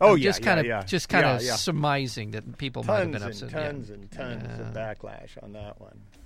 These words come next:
Speaker 1: Oh, what is
Speaker 2: People
Speaker 1: it,
Speaker 2: might have
Speaker 1: Mahler?
Speaker 2: been speaking up.
Speaker 1: Yeah. Ariel Castro.
Speaker 2: Yeah.
Speaker 1: What is it, Mahler? Jeez.
Speaker 2: It's not all
Speaker 1: He's
Speaker 2: bad
Speaker 1: nuts.
Speaker 2: news this week.
Speaker 1: The Cleveland man sentenced to life in prison for kidnapping, rape, and torture of three women he held captive for over a decade was found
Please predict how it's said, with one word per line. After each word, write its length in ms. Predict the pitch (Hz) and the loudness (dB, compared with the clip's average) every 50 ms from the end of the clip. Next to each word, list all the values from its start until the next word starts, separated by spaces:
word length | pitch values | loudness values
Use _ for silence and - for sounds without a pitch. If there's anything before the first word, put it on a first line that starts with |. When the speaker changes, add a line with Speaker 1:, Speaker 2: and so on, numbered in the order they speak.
| - - - 349 330 330 330 370 - - - - - - - - - - - - - - - - - - | -20 -20 -20 -20 -20 -20 -20 -20 -20 -20 -20 -20 -20 -20 -20 -20 -20 -20 -20 -20 -20 -20 -20 -18 -16 -14
Speaker 1:
Oh, 140 | 123 113 - - - | -14 -14 -14 -12 -8
what 180 | 110 110 113 | -6 -4 -2
is 60 | 110 107 | -2 -2
Speaker 2:
People 140 | - 110 - | -2 -2 -2
Speaker 1:
it, 40 | 120 | -2
Speaker 2:
might 80 | 110 | -2
have 80 | 110 104 | -2 -2
Speaker 1:
Mahler? 100 | 101 101 101 | -2 -4 -6
Speaker 2:
been 80 | 98 | -6
speaking 400 | - 539 494 - - - - - | -8 -10 -12 -12 -14 -10 -6 -4
up. 240 | 784 784 784 762 622 | -2 0 0 -2 -2
Speaker 1:
Yeah. 140 | - 95 92 - - - - - - - | -4 -8 -10 -10 -14 -20 -20 -14 -2 0
Ariel 320 | 202 226 240 226 226 214 | 0 2 2 2 -2 -2
Castro. 540 | - - 233 247 254 220 - - - - - - _ _ _ - - - _ - - - | -2 -2 -2 -2 -2 -2 -4 -6 -8 -8 -8 -10 _ _ _ -20 -20 -20 _ -20 -18 -12
Speaker 2:
Yeah. 540 | - 143 143 170 214 277 285 269 240 - 104 - - - - - - - | -10 -8 -6 -6 -6 -6 -6 -6 -8 -8 -12 -14 -18 -18 -16 -14 -10 -8
Speaker 1:
What 100 | 285 294 | -6 -4
is 240 | 233 151 107 - | -4 -4 -4 -6
it, 80 | 123 - - | -10 -10 -8
Mahler? 340 | 117 120 120 113 120 113 - - | -8 -6 -6 -6 -8 -10 -12 -14
Jeez. 160 | - 175 156 - - - - - - - - | -14 -16 -16 -16 -16 -16 -16 -16 -16 -18 -20
Speaker 2:
It's 160 | - - - - | -20 -20 -14 -10
not 160 | 165 156 147 | -8 -6 -4
all 140 | 147 143 131 | -4 -4 -4
Speaker 1:
He's 60 | - | -6
Speaker 2:
bad 200 | 117 110 107 110 | -8 -8 -10 -10
Speaker 1:
nuts. 120 | 104 113 | -12 -12
Speaker 2:
news 220 | 117 110 - - - - | -12 -14 -14 -16 -18 -18
this 180 | 120 - - | -18 -18 -16
week. 140 | - 123 123 131 - - | -16 -16 -16 -18 -14 -10
Speaker 1:
The 80 | - 127 | -10 -2
Cleveland 400 | - 190 214 233 190 170 156 143 | 2 4 4 6 6 4 4 4
man 260 | 139 139 135 135 131 | 4 2 2 2 0
sentenced 320 | - - 175 135 147 - - | 0 0 -2 -2 -2 -4 -2
to 60 | - | -2
life 240 | 143 147 147 135 - | 0 2 2 0 0
in 100 | 143 135 | -2 -2
prison 300 | - 196 190 165 170 160 | 2 2 2 2 0 -2
for 100 | - 165 | -2 -4
kidnapping, 540 | 147 - 208 196 185 190 185 180 170 185 170 | -2 0 0 0 2 2 0 0 0 0 0
rape, 240 | 160 160 165 160 156 | 2 2 2 2 2
and 160 | 156 147 143 | 0 -2 -2
torture 360 | - 185 170 170 - - 160 | 0 0 -2 0 0 0 0
of 80 | 139 127 | 0 0
three 240 | - 151 147 135 127 | -2 -2 -2 0 0
women 320 | 120 135 151 160 160 151 | 2 2 2 2 2 0
he 140 | 156 156 147 | 0 0 0
held 260 | 143 156 143 139 - | 0 0 -2 -2 -4
captive 400 | - 175 151 143 - - 143 123 | -4 -4 -4 -2 -2 -4 -6 -4
for 180 | - - 139 131 | -4 -2 0 0
over 180 | 131 117 117 117 | 0 0 0 -4
a 60 | 113 | -4
decade 600 | 110 - 143 156 - - - 160 160 160 160 147 | -4 -4 -4 -4 -4 -2 0 0 2 2 0 -2
was 240 | 139 131 139 135 - | -2 -2 -2 -2 -2
found 420 | - - 151 143 139 135 139 135 | -2 -2 -2 0 0 -2 -2 -4